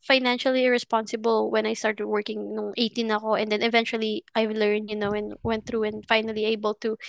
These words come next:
be responsible with my, my money and be able to kinda just spend it on however I want. Pero, um, dumating nga sa point na parang, ayan, yan, yung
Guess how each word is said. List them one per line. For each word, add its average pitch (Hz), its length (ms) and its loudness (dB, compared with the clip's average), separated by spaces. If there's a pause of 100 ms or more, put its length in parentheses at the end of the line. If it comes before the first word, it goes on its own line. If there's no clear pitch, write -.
(160)
be 277 80 4
responsible 226 640 2
with 214 80 0
my, 208 160 -2 (240)
my 226 160 -4
money 214 320 -2
and 214 160 -4
be 220 160 2
able 214 240 -2
to 240 80 -10
kinda 220 320 -2
just 208 160 -6
spend 220 240 0
it 214 160 -4
on 214 160 -8
however 214 400 0
I 214 160 0
want. 208 240 -4 (400)
Pero, 254 320 2 (1120)
um, 233 400 4 (480)
dumating 302 480 4
nga 247 80 4
sa 247 160 -4
point 226 240 -2
na 220 80 -4
parang, 226 480 0
ayan, 262 320 8
yan, 233 240 -2
yung 233 240 2